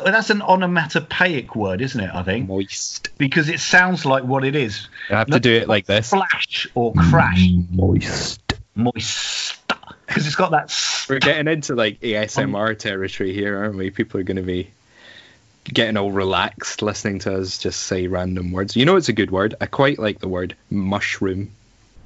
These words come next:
Speaker 1: Mushroom. Yeah, that's a great word, isn't it? Yeah. And it's also good for gags, 'cause you can say things like,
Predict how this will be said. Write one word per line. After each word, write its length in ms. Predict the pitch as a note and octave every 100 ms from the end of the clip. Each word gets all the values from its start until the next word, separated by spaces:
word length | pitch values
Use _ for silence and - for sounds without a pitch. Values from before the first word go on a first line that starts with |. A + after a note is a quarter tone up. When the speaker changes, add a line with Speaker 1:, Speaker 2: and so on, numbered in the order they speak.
| - G2
Speaker 1:
Mushroom. 1200 | A2+ A#2 - - - G#2 G#2 A2 G#2+ F#2+ E2 E2
Yeah, 240 | F#2+ A2+ G#2+
that's 200 | B2 B2
a 40 |
great 320 | F#2+ G#2+ A#2 F#2+
word, 220 | F#2 F2+
isn't 200 | G#2+ G2+
it? 140 | F2
Yeah. 260 | G#2+ G#2+ F#2 - - - - -
And 100 | C3+
it's 120 | C#3
also 200 | A3 F3+
good 200 | D3+ D#3
for 120 | D3+
gags, 480 | C3 D#3+ C#3+ G2 -
'cause 180 | - G#2+
you 80 | A2+
can 120 | B2+
say 220 | - B2+
things 240 | B2 A2+ A2
like, 260 | G#2 G2+